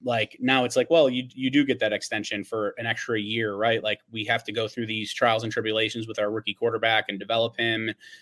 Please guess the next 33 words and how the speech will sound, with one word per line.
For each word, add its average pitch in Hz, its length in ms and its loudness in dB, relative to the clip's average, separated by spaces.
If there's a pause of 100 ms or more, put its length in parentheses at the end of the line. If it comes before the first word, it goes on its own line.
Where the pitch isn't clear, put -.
(140)
get 123 140 6
him 113 160 0
comfortable, 113 500 0
get 113 160 0
him 117 140 -2
on 107 100 -2
the 98 60 -4
same 107 240 0
page 120 280 0
as 107 80 -2
all 107 120 4
these 107 160 -4
wide 107 180 2
receivers, 113 580 0
et - 80 -10
cetera, 92 400 -2
right? 110 300 2
So 107 320 2 (520)
I 139 40 4
think 139 160 10
a 135 40 10
one 135 220 8
and 123 120 6
two 131 180 6
twos 123 300 0
is, 113 400 -4 (400)
you 127 80 0
know, 113 100 0
'cause 120 100 -4
now 143 120 6
you're 139 160 10
looking 131 260 4
at, 120 220 4